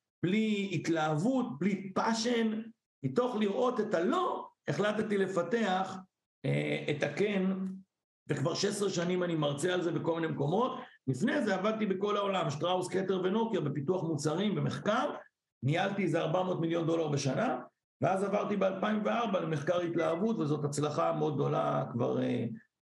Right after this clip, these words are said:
שש עשרה שנים. אה, אני בעצמי כבן אדם, גם לפעמים יש לי דאונים, הרבה פעמים, גם הרבה פעמים לבד לי, כי אני מחפש אנשים משוגעים, שמחים, ואני לא מוצא הרבה.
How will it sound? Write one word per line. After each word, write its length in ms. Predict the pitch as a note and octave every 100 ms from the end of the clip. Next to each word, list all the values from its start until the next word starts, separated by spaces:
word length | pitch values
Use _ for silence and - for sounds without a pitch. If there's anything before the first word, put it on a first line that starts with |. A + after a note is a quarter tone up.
| -
שש 100 | E3
עשרה 280 | D#3+ D#3
שנים. 640 | C#3+ - C#3+ C#3 - - - - - - - - - - -
אה, 300 | D#3 E3+ D#3+
אני 160 | G3+
בעצמי 580 | A#3 A#3 A3+ G#3+ B3 A#3+ G#3+
כבן 260 | G3 G3
אדם, 480 | F#3+ G3 D#3+ D3+ C#3 - - C#3+
גם 220 | F#3+ A3+
לפעמים 360 | B3+ A#3 A3
יש 100 | G3
לי 120 | - D#3+
דאונים, 560 | E3 E3 F3 G3+ G3+ -
הרבה 300 | C#3+ G3+ A3+
פעמים, 540 | F#3+ E3 D3+ D#3+ F#3+ A3 - _
גם 200 | A#2+ D#3
הרבה 220 | D#3 D3 G3
פעמים 260 | A3+ A3
לבד 280 | F#3+ C#3+ G3+ D#3
לי, 100 | C3+ A#2+
כי 80 |
אני 140 | C#3 D3
מחפש 400 | - D3 - E3+
אנשים 280 | F3 E3 F#3
משוגעים, 400 | D3 D3 F3+ F3
שמחים, 400 | D3 D3 F3+ D#3
ואני 100 | D#3+
לא 100 | F3
מוצא 220 | D#3+ D3
הרבה. 280 | C3+ B2+